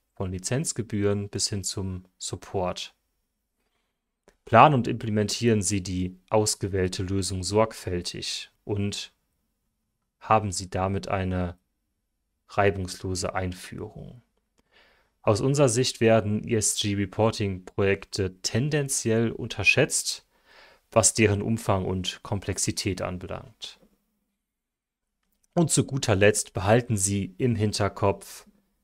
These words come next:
dass das E-S-G-Reporting ein essentieller Teil Ihrer langfristigen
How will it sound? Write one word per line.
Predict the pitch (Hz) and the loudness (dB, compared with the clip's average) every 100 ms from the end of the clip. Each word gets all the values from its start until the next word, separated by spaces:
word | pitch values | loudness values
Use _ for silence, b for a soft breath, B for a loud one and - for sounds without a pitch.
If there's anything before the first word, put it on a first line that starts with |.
| _ | _
dass | 107 95 | 0 4
das | 101 - | 4 2
E-S-G-Reporting | 120 104 - - 120 117 117 107 104 - 107 98 | 2 0 2 4 4 4 2 4 4 4 0 0
ein | 98 - | -2 -2
essentieller | 131 135 127 113 - 107 98 98 | 2 4 4 4 4 6 6 4
Teil | - 101 95 98 92 92 _ _ _ | 2 4 6 6 4 -4 _ _ _
Ihrer | 131 135 117 113 110 - _ - | 0 2 6 6 4 -2 _ -2
langfristigen | 104 98 - - 95 - 98 92 92 90 | 0 0 -4 -4 -4 -2 -4 -4 -6 -6